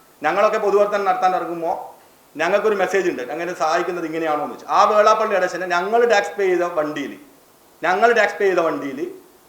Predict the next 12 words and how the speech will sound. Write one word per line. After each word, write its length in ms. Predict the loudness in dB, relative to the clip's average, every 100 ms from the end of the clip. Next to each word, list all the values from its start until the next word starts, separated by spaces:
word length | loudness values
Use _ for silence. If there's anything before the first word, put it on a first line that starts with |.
| -2
മുഖ്യമന്ത്രി 580 | 2 4 4 2 0 0 -2 -10 -6
കയറ്റിക്കൊണ്ടാകുന്നത് 760 | -4 -2 -2 -2 0 0 -2 -6 -6
എന്ത് 220 | -6 -4 0
സന്ദേശത്തിൻ്റെ 460 | 0 0 -4 -4 -2
ഭാഗമായിട്ടാണ് 360 | 0 0 -4 -8
മുഖ്യമന്ത്രി 240 | -4 -4 -2
മറുപടി 140 | -4
പറയുന്നത്? 180 | -6 -4
കാരണം, 200 | -2 -4 -8 -16 -20 _ -6
മുഖ്യമന്ത്രി 500 | 0 2 2 2 -2 -4 -10 -20 -20 _ _ _
ഇതിന് 180 | -8 -2 2
മത-, 220 | 2